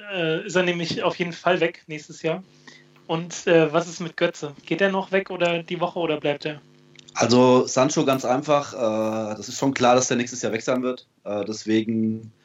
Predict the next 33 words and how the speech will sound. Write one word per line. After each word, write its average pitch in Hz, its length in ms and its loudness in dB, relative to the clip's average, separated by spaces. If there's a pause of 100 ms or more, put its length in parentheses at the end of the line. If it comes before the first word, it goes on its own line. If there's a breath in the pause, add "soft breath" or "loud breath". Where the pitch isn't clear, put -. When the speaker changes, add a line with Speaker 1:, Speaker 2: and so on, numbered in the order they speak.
(240 soft breath)
Speaker 2:
schießt 127 280 2
uns 131 160 4
dieses 123 220 2
Jahr 123 100 4
zur 120 140 0
Meisterschaft 117 680 2 (220)
und, 107 440 -2
äh, - 60 -4
hoffentlich 101 720 2
kriegen 123 180 4
wir 117 60 6
nächstes 120 320 2
Jahr 110 400 4 (420)
einen 104 140 -2
Haufen 123 220 2
Kohle 135 260 6
für 135 180 -2
ihn. 135 280 0 (500)
Also 107 320 -2
ruhig, 113 260 6
er 120 80 -4
kann 127 160 0
ruhig 120 200 4
weiter 117 240 6
netzen, 117 380 -2
so 107 180 -2
wie, 110 80 0
und 113 320 -2
so 120 340 0
gut 127 180 0
weiterspielen 120 440 2
wie 117 60 0
bisher. 110 380 0